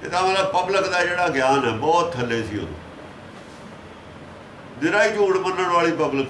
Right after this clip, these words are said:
ਸੀ, ਗਿਆਨਵਾਨ ਨਹੀਂ ਸੀ। ਜੋ ਕਹਿ ਦੋ ਮੰਨ ਲੈਂਦੇ ਸੀ।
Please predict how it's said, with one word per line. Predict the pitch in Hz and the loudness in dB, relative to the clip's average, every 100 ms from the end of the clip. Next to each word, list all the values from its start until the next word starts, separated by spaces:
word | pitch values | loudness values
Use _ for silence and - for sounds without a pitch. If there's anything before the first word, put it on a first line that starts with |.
| - | -6
ਸੀ, | 98 - - - - | -12 -14 -16 -12 0
ਗਿਆਨਵਾਨ | 143 156 156 151 120 | 2 2 2 2 2
ਨਹੀਂ | 135 | -2
ਸੀ। | 131 - - - - - - - - - - - - - | -4 -10 -14 -16 -18 -18 -18 -16 -16 -16 -16 -16 -16 -12
ਜੋ | 170 | -8
ਕਹਿ | 170 208 220 | 2 4 6
ਦੋ | 202 | 6
ਮੰਨ | 170 175 | 2 2
ਲੈਂਦੇ | 190 190 | 0 0
ਸੀ। | 175 | -2